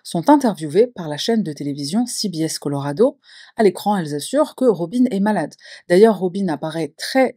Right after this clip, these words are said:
amoindrie, elle ne prend pas la parole, elle lutte pour aligner trois mots,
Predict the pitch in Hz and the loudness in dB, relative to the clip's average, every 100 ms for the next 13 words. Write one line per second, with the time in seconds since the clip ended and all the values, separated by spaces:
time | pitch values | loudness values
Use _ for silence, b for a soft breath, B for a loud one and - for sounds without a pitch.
0 | 139 165 156 147 143 196 254 B B - | -6 -4 -4 -6 -2 -2 -2 B B -6
1 | 156 147 - 151 240 185 151 139 156 220 | -4 -6 -6 0 2 2 -4 -4 -2 -2
2 | - 156 165 254 262 - 139 180 196 185 | -4 -6 -2 -4 -4 -12 -2 0 2 0
3 | 180 160 - _ - 151 143 156 233 | 0 -6 -10 _ -2 0 2 4 4